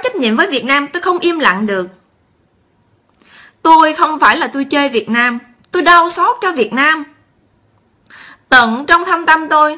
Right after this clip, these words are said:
tôi đau xót vô cùng cho Việt Nam mình. Tôi lên tiếng. Đừng gắn cho tôi từ phản động. Hãy gắn cái từ phản động đó, cái từ bán nước đó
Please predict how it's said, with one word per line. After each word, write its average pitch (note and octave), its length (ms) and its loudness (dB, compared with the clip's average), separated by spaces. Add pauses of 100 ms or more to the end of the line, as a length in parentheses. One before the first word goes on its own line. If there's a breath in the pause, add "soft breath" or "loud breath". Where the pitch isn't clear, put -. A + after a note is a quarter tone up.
(140)
tôi E4 100 -4
đau E4 160 4
xót G4 240 -4
vô D#4+ 180 -2
cùng G#3 200 -2
cho C4+ 120 -2
Việt A#3 180 -4
Nam B3+ 200 -2
mình. F#3+ 220 -4 (800)
Tôi C#4+ 120 2
lên C#4 220 -2
tiếng. D4+ 260 -4 (1800)
Đừng B3 320 0
gắn D4+ 240 -2
cho G4 60 -4
tôi D#4 180 -2
từ A#3 180 -2
phản A#3 220 -2
động. G3 320 0 (840 loud breath)
Hãy C4 200 2
gắn E4 160 2
cái B4 140 -4
từ B3 180 2
phản B3 220 -2
động A3+ 300 0
đó, C#4+ 220 0 (200)
cái F#4 100 -6
từ B3 140 4
bán D4 300 2
nước F#4+ 160 -8
đó F4 220 0